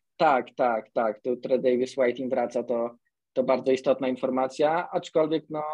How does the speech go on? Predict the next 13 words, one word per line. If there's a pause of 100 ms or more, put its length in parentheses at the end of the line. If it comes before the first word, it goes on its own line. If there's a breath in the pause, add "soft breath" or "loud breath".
(440)
Levi
Wallace,
czyli
ten,
który
go
tak
dobrze
zastępował
w
tamtym
roku,
odszedł